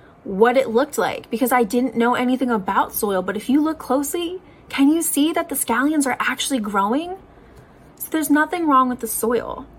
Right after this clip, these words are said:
The only thing that was wrong was how I chose to look at it. I want to encourage us today to check our assumptions when we make them. We need to decide, is this a good assumption to keep me safe?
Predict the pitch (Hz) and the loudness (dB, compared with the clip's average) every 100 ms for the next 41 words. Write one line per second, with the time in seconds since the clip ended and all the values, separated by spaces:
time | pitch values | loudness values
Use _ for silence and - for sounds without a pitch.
0 | - - - - - - 254 302 370 370 | -20 -20 -20 -20 -12 0 2 2 0 -4
1 | 339 320 311 240 226 277 339 233 226 247 | -2 -2 -2 -4 0 2 4 2 -2 -6
2 | - 254 220 233 220 202 233 240 - 208 | -8 -6 -2 0 2 2 2 -2 -4 -2
3 | 185 196 - - - - 180 - - - | -2 -4 -10 -18 -14 -10 -8 -6 -8 -10
4 | - - - - - 320 403 415 403 - | -18 -20 -20 -20 -6 -4 -2 -4 -8 -2
5 | 240 233 226 220 - 190 - - - - | 0 0 -2 -10 -6 -6 -6 -12 -14 -18
6 | - - - - 262 262 - - - - | -20 -14 -8 -2 0 -2 -6 -18 -14 -6
7 | - - 392 403 226 240 285 269 226 208 | -4 -2 -2 0 0 0 2 2 0 0
8 | 220 208 175 190 - - - 269 - - | 0 0 -4 -6 -4 -4 -6 -14 -16 -20
9 | - - - 254 381 453 440 381 330 302 | -20 -14 0 2 2 2 0 -2 -2 0
10 | 262 240 240 220 233 226 254 220 185 214 | 0 2 0 -2 -2 0 0 -2 0 2
11 | 247 302 330 339 381 370 - - - 233 | 2 0 0 -2 -4 -4 -6 -10 -8 -4
12 | - 269 480 - | 0 0 0 -6